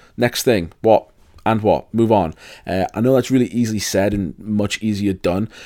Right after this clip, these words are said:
but the more you can just forget about it and, like, mo-, what's next? What's next? The more you can just, I'm gonna say, be in the moment and lift the thing and not dwell on the past,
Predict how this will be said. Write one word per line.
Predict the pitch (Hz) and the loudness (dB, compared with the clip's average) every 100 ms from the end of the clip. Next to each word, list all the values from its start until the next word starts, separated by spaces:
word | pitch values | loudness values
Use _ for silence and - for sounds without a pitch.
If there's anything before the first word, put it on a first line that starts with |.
| - | -6
but | 113 107 | -2 0
the | 104 | 2
more | 107 120 | 4 4
you | 139 139 | 4 0
can | 131 | -2
just | 120 107 | -2 -6
forget | - 104 - 101 | -6 -2 0 0
about | 107 113 | 2 2
it | 123 - | 2 0
and, | 101 | -4
like, | 95 92 98 | -2 -2 -2
mo-, | 104 | -2
what's | - 92 | -2 -2
next? | 98 80 - - - | -4 -6 -8 -16 -6
What's | 98 - | -4 -4
next? | 87 - - - - _ | -6 -8 -14 -18 -20 _
The | 107 | -2
more | 110 113 | 2 2
you | 113 | 0
can | 120 | -4
just, | 104 98 - _ - - - | -2 -4 -8 _ -18 -18 -10
I'm | 120 | -6
gonna | 120 | -4
say, | 101 98 95 | -2 -4 -4
be | 110 117 | -2 0
in | 120 | 0
the | 113 | 0
moment | 98 98 110 127 - | 2 2 0 -2 -6
and | 107 95 - | -8 -8 -6
lift | 95 107 - | -2 -2 -2
the | 107 | -8
thing | - 98 101 | -2 -2 0
and | 98 | -2
not | 107 98 | -2 -2
dwell | 95 98 | 0 0
on | 90 | 0
the | |
past, | 85 90 - | 0 -2 -2